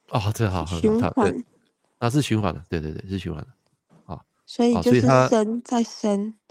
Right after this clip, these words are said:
Speaker 2: 再生，再生，它就是一直重复这个循环。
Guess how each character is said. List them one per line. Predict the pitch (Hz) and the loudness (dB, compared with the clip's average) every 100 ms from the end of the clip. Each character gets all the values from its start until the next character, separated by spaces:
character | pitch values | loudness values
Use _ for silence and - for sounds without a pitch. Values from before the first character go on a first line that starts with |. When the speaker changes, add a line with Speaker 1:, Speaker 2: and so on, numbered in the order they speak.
| _ _ | _ _
Speaker 2:
再 | - 247 | 0 0
生， | 233 - 214 208 220 | 0 -2 -2 -2 -4
再 | 233 226 | -4 -6
生， | - 202 196 233 - _ _ - | -4 -4 -4 -8 -16 _ _ -2
它 | 240 | 0
就 | 247 | 2
是 | 233 - - | 0 -2 -2
一 | 233 | 0
直 | - 190 175 165 101 | 2 2 4 2 -2
重 | - - 196 | -6 -2 -2
复 | 196 247 226 | -4 -6 -4
这 | 214 | -2
个 | 208 | -2
循 | - 180 190 | -4 -6 -6
环。 | - - | -8 -12